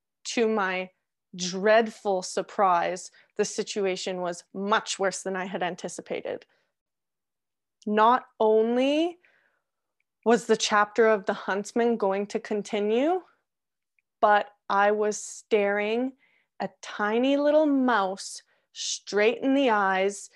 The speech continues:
that was in my cereal box in my home. This is at the foot of my bed. I'm basically sleeping with a mouse and a huntsman. Living in a van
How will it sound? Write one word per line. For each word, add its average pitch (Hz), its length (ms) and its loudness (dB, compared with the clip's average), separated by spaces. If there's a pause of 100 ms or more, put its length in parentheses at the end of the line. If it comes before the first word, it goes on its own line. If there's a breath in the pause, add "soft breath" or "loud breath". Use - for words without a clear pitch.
(160)
that 175 160 2
was 180 260 -4 (120)
in 247 260 4
my 285 200 4
cereal 196 560 0
box 185 460 -2 (200)
in 302 420 6
my 214 380 0 (120)
home. 190 640 4 (680)
This 415 200 6
is 480 180 6
at 466 100 2
the 440 160 4
foot 370 240 4
of 392 180 2
my 359 360 2
bed. 285 380 4 (100)
I'm 269 300 2
basically 381 600 0
sleeping 254 920 -2 (240)
with 247 280 2
a 226 140 0
mouse 208 600 -4 (340 soft breath)
and 240 180 2
a 240 60 4
huntsman. - 840 -4 (1400)
Living 294 460 4
in 277 200 0
a 294 80 2
van 233 540 -2